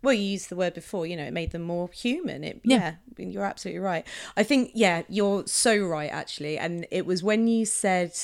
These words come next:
Speaker 1: um, you know, "These are girls at college,"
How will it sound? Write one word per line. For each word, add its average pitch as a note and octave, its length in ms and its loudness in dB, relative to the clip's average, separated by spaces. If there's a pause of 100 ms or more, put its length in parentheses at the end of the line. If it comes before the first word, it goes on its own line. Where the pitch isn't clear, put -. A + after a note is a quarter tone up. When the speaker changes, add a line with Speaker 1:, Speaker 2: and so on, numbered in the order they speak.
(120)
Speaker 1:
um, D#3+ 520 -2 (540)
you F#3+ 80 2
know, E3 120 2
"These F3+ 300 -2
are E3+ 40 -2
girls E3+ 360 -2
at - 140 -12
college," - 640 -6